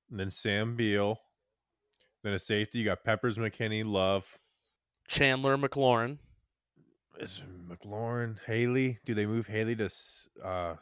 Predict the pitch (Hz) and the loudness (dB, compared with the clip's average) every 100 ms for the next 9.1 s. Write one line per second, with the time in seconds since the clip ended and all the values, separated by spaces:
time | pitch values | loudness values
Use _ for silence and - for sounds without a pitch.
0 | _ _ _ _ _ - - 101 123 - | _ _ _ _ _ -12 -4 -2 -2 -6
1 | 139 139 139 117 135 123 - - _ _ | 0 2 4 2 2 0 -6 -20 _ _
2 | _ 127 131 139 131 160 - 117 104 _ | _ -2 2 4 4 4 2 -4 -6 _
3 | _ _ _ _ _ _ - 113 117 127 | _ _ _ _ _ _ -14 -4 0 2
4 | 135 127 139 156 147 151 165 - 156 151 | 0 -2 -2 -2 0 0 0 0 0 0
5 | 143 147 131 127 143 151 - _ _ _ | 0 0 0 0 0 -2 -12 _ _ _
6 | _ _ _ _ _ _ _ _ _ - | _ _ _ _ _ _ _ _ _ 2
7 | 160 - 165 165 131 120 123 113 - _ | 2 4 4 4 2 -2 -6 -8 -16 _
8 | _ 143 135 131 101 135 101 95 90 90 | _ -2 0 0 4 4 4 0 -6 -8
9 | 82 | -10